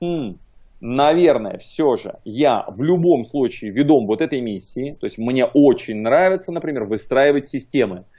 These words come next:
или мне очень важна красота. Если красота есть в этом, значит, мне прям нравится. Или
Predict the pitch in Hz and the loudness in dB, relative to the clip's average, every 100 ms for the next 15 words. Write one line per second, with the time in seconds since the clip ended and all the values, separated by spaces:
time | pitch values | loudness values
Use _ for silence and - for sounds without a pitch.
0 | - 165 147 113 123 139 156 160 139 110 | -6 0 2 2 -2 -2 2 2 2 -2
1 | 104 107 104 160 165 - 143 - 143 139 | -2 -2 0 -2 -2 0 -2 0 0 2
2 | 135 117 120 - 131 131 131 123 127 214 | 0 0 -2 -6 -4 -2 0 0 0 -2
3 | 233 147 117 101 147 - 117 123 131 120 | -2 -4 -4 -4 -6 -6 -6 -4 -4 -4
4 | 117 98 95 _ _ _ - 170 123 - | -2 -4 -4 _ _ _ 0 2 2 0